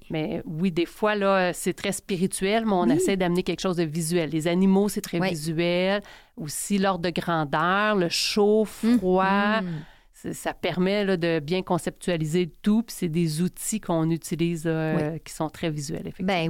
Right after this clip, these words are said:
Speaker 2: oui. Et là, après ça, ben là, vous avez, euh, les chakras, les animaux. Qu'est-ce que vous faites ensuite ?
Speaker 1: Ensuite,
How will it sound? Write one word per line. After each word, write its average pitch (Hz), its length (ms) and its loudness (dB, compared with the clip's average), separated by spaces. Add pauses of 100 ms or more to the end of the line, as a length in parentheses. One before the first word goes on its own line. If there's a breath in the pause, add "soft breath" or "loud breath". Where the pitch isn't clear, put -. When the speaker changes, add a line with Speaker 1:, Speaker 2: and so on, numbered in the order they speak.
Speaker 2:
oui. 226 240 2 (280 loud breath)
Et 190 80 0
là, 254 140 2
après 247 280 -2
ça, 262 360 0
ben 185 200 2
là, 214 340 4
vous 196 180 -2
avez, 196 460 2
euh, 180 180 4
les 214 160 4
chakras, 214 720 0
les 214 360 2
animaux. 196 640 4 (800 loud breath)
Qu'est-ce 262 180 0
que 226 80 2
vous 185 60 2
faites - 340 -2
ensuite ? - 680 -4 (2250)
Speaker 1:
Ensuite, 196 540 -6